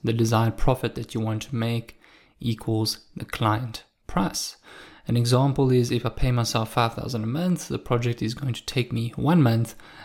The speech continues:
I will add a twenty percent profit like a buffer, therefore the total price is six thousand.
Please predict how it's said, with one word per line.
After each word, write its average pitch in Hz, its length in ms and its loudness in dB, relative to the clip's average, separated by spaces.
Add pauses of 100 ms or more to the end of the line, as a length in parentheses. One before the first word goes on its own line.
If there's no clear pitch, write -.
(140)
I 117 120 2
will 117 220 -2
add 120 220 -4
a 123 60 -6
twenty 160 300 2
percent 117 360 0
profit 139 480 -2 (180)
like - 160 -14
a - 40 0
buffer, 131 520 2 (460)
therefore 113 320 2
the 110 140 4
total 113 340 2
price 110 460 -2
is 110 380 -4 (100)
six - 280 -6
thousand. - 460 -6